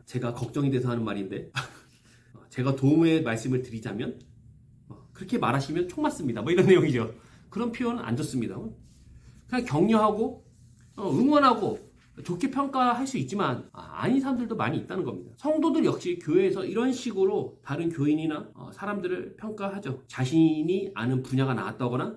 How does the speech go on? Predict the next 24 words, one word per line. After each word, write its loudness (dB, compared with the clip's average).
아니면 -4
자신이 2
아는 2
성경 -2
해석의 -2
구절과 0
다른 4
해석을 2
한다든지 2
하면 2
바로 4
얘기하는 2
겁니다. -10
"지사님, -2
어, -20
잘못 -4
알고 -2
계신 -12
것 -10
같아요." -10
이런 4
거 2
하지 -10
않아도 -6